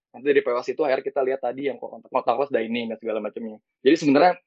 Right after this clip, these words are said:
Flick ini hitungannya kayak, apa ya, kayak sebuah hasil pivot sih. Dari pivot berkali-kali gitu loh. Pa-, karena kita awalnya konsepnya itu bukan mau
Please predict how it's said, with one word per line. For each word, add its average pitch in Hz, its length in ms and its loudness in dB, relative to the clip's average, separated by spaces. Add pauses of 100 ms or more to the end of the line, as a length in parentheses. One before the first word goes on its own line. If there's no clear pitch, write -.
(420)
Flick 147 160 4
ini 185 240 0
hitungannya 170 400 0
kayak, 120 320 4 (340)
apa - 300 0
ya, 110 160 -10
kayak 120 480 -2
sebuah 135 500 -2
hasil 135 220 -6
pivot 147 320 -8
sih. 131 240 -16
Dari 123 240 -6
pivot 131 240 -8
berkali-kali 123 560 -4
gitu 110 240 -16
loh. - 20 -20
Pa-, 117 140 -8
karena 151 240 -4
kita 147 160 0
awalnya 127 400 -2 (320)
konsepnya 123 400 0
itu 180 80 -2
bukan 113 400 -8 (440)
mau 110 360 -2